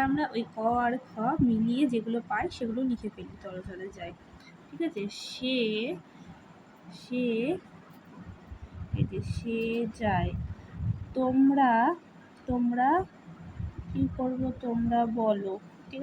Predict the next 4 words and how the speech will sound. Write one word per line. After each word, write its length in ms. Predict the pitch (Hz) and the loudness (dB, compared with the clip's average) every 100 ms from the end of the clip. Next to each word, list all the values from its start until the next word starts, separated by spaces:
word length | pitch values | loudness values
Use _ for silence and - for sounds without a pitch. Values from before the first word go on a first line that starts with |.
| 269 | -2
আছে? 160 | 269 269 - | -2 -4 -6
ফুল 300 | - 254 285 320 - - - - - - - - - - - - | -6 0 2 0 -2 -14 -12 -10 -10 -14 -20 -20 -20 -18 -18 -16
ফোটে, 460 | - 254 - - 196 214 - - - 220 | -4 -4 -4 -6 -4 -6 -12 -12 -4 -2
আমরা, 400 | 220 233 233 | 2 4 6